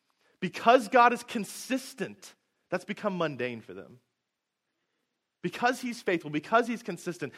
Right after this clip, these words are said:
that God has become mundane for them. It's the same thing in and out. God is the same yesterday, today, and forever. And so what they do is they set him aside. As they go into this land, things are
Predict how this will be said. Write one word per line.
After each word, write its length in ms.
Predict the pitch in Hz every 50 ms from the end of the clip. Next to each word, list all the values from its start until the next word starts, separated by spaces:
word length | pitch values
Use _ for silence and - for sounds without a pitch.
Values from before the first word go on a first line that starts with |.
| - -
that 200 | - 190 170 165
God 160 | 175 180 202 240
has 100 | 247 202
become 320 | 214 - - 214 190 175
mundane 500 | 185 180 170 160 139 160 165 185 208 220
for 140 | 208 - 180
them. 80 | 151
It's 140 | 147 - -
the 80 | 156 151
same 360 | - - 214 202 214 226 214
thing 280 | 208 214 214 196 156 147
in 240 | 160 180 208 208
and 180 | 190 190 180 165
out. 260 | 156 170 185 160 135
God 220 | 147 165 185 196 185
is 160 | 196 196 160
the 100 | 170 190
same 420 | - - - 202 208 208 185 - - - - - -
yesterday, 380 | 175 196 196 - - 185 190
today, 320 | 185 - 160 185 190 185 170
and 160 | 180 180 151
forever. 460 | - 180 175 - 160 190 202 185 196
And 100 | 165 160
so 140 | - - 190
what 140 | 175 190 190
they 120 | 185 170
do 260 | 160 - 190 208 226
is 120 | 202 185 175
they 100 | 170 156
set 260 | - - 220 - -
him 200 | - 208 196 185
aside. 600 | 180 - - 196 170 190 208 185 131 101 95 98 - _ _ _ _ _ _ _ _ _ _ _ _ _ _ _ _ _ _ _
As 80 | 175 165
they 140 | 180 202 185
go 180 | 202 214 220
into 180 | 226 214 - 214
this 220 | 180 214 202 -
land, 300 | 190 196 214 220 208 185
things 200 | 202 208 220 180
are 200 | 220 208 196 190